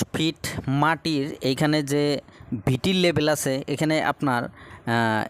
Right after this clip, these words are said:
এই পাশে আপনার বিল্ডিং হয়েছে। তো বিল্ডিংয়ের সাথেই কিন্তু আপনার এই টয়লেট ট্যাঙ্কিটি করা হইতেছে। তো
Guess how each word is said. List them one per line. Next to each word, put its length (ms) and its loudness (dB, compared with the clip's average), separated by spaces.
এই 60 2
পাশে 300 0
আপনার 240 -2
বিল্ডিং 280 0
হয়েছে। 320 0
তো 60 2
বিল্ডিংয়ের 480 0
সাথেই 360 0
কিন্তু 200 0
আপনার 240 0
এই 140 2
টয়লেট 340 2
ট্যাঙ্কিটি 440 -2
করা 160 4
হইতেছে। 400 -2
তো 80 6